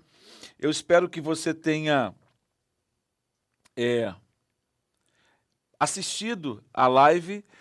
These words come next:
que deu início a essa, essa, essa série que a gente tá fazendo, e é muito importante que você assista realmente e volte. É, eu vou começar compartilhando,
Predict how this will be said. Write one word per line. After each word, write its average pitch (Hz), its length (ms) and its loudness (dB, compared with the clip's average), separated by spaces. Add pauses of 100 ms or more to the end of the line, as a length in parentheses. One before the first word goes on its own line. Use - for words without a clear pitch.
(180)
que 147 280 -8
deu 156 200 0
início 147 380 -2
a 135 40 4
essa, 127 420 -2 (200)
essa, 120 480 0 (540)
essa 151 220 -2
série 170 340 0
que 180 100 -10
a 131 40 -8
gente 123 200 -14
tá - 120 -4
fazendo, 143 520 -8 (320)
e 147 140 2
é 160 60 8
muito 165 260 -4
importante 160 540 -8
que - 80 -20
você 185 320 -6
assista 185 500 -6
realmente 156 640 -8
e 175 80 -14
volte. 110 500 -6 (440)
É, 147 240 4 (580)
eu 175 100 -4
vou 226 140 -2
começar 165 640 -2 (640)
compartilhando, 156 640 -2